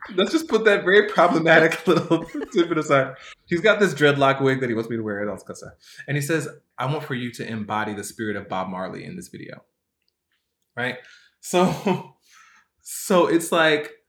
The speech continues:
this is a way that people had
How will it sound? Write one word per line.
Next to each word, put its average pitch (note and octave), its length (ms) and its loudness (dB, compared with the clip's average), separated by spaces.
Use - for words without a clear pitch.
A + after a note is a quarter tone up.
this G3+ 300 0
is A3 140 0
a E3 100 2
way C3 320 2
that B2+ 200 -4
people D3 340 -4
had B2 180 -2